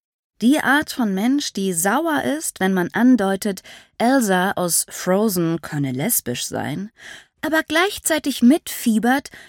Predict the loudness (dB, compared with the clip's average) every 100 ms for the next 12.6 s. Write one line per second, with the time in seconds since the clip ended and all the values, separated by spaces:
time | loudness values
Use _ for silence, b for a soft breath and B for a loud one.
0 | B 4 4 4 0 2 2 0 -2 0
1 | 4 4 4 2 2 0 2 0 0 -2
2 | -2 -2 -2 -2 -2 0 2 4 4 6
3 | 4 2 -2 -2 -2 -2 -2 2 2 2
4 | 2 4 6 4 2 -2 -6 -4 -2 0
5 | 0 0 -4 B B -4 0 0 0 0
6 | 0 0 0 0 0 2 4 2 0 -2
7 | -2 0 2 2 2 0 0 0 -2 -4
8 | -10 -16 _ _ _ _ _ _ _ _
9 | -2 0 2 2 2 2 0 2 2 2
10 | 2 0 -2 -2 -2 -4 -2 -2 -2 0
11 | 0 2 2 2 -2 -4 -4 -4 -4 -6
12 | -8 -8 -6 -6 -10